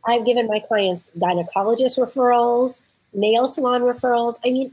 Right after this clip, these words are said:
anything you need, we want to handle your transition, regardless if it's real estate related or not.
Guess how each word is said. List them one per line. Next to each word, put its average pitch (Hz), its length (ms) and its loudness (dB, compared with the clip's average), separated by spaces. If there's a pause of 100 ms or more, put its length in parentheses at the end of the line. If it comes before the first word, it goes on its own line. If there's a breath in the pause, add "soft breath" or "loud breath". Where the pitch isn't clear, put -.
anything 320 540 0
you 240 200 0
need, 220 440 -2
we 226 140 -2
want 226 200 0
to - 40 -6
handle 202 260 -4
your 185 180 -6
transition, 180 640 -2 (1000)
regardless 277 520 0
if 294 100 0
it's 247 100 -6
real 240 180 0
estate 233 200 -2
related 202 340 -2
or 165 120 -2
not. 180 240 -2